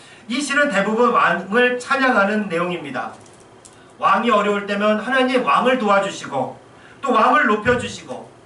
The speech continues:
왕이 드리는 소제와 번제와 같은 제사를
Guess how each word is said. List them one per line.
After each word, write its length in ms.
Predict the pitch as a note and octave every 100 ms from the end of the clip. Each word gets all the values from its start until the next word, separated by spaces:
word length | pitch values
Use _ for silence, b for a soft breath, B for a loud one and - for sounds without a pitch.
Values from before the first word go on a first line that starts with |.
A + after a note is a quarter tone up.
| - - -
왕이 360 | F#3 G#3+ A3
드리는 340 | G#3+ G3+ G#3 G#3
소제와 560 | G#3 F#3+ G3 G3 F#3+
번제와 460 | F#3+ F#3 F#3+ F#3 F#3
같은 420 | E3+ E3 F#3 F3
제사를 680 | E3 D3 D3+ E3 C4+ C4